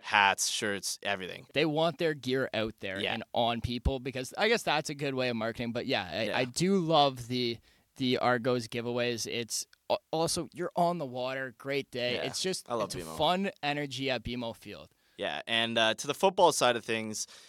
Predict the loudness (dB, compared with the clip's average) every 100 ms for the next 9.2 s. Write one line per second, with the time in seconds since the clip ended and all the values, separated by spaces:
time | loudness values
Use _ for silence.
0 | -20 -16 4 4 6 2 2 4 2 2
1 | -4 0 2 2 2 4 4 2 2 4
2 | 2 2 0 -2 -4 -4 -6 -4 -4 -2
3 | -4 -4 -4 -2 -4 -6 -10 -8 -8 -6
4 | -4 -4 -6 -18 -20 _ -8 -6 -4 -4
5 | 2 4 4 2 0 0 2 0 -2 -2
6 | -4 -6 -6 -6 -6 -8 -6 -6 -4 -4
7 | -4 -4 -4 -4 -4 -4 -4 -4 -6 -6
8 | -6 -8 -8 -8 -4 -4 -2 -4 -8 -10
9 | -10 -10